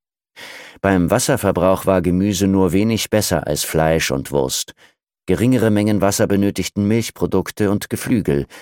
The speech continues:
noch weniger Hülsenfrüchte und Vollkorngetreide.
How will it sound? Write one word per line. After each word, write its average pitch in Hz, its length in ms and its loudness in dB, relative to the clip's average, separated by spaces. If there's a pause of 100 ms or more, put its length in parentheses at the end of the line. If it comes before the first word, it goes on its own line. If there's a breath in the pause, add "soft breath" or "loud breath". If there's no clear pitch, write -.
(300 loud breath)
noch 95 300 0
weniger 95 680 2
Hülsenfrüchte 87 720 0
und 104 100 -2
Vollkorngetreide. 57 920 -4